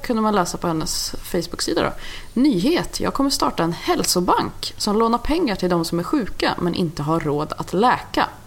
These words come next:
De får även råd om produkter och metoder för att kunna läka." Hint, hint,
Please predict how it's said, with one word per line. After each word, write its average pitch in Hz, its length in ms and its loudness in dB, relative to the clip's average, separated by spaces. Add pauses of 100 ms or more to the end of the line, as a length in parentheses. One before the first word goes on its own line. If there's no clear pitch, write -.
(680)
De 208 160 4
får - 120 2
även 170 300 4
råd 165 240 2
om 160 140 0
produkter 262 600 0
och 339 60 4
metoder 214 420 2
för 185 120 0
att 180 60 -2
kunna 175 180 2
läka." 151 460 0 (300)
Hint, 254 340 2
hint, 180 400 2